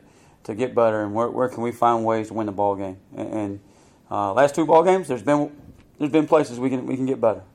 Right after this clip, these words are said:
and we can find, find ways to help our team win. Um, you know, so that, that's the final stat that matters, and,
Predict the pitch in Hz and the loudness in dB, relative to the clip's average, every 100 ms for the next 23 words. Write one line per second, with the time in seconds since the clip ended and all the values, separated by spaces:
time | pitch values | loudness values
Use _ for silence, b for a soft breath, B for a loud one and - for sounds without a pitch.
0 | - 110 107 107 113 104 104 123 123 120 | -8 -4 -4 -4 -8 -10 -2 2 2 0
1 | 113 b b b _ 120 123 127 120 120 | -8 b b b _ -2 2 0 2 2
2 | 120 120 117 117 110 98 87 _ _ 104 | 4 4 2 -4 -4 -8 -12 _ _ -12
3 | 98 95 92 _ _ - 110 101 95 - | -10 -12 -16 _ _ -14 -10 -8 -10 0
4 | 113 123 147 143 123 135 120 - 120 101 | 2 6 4 4 2 4 4 2 2 2
5 | 104 113 113 104 101 | 0 0 0 -6 -12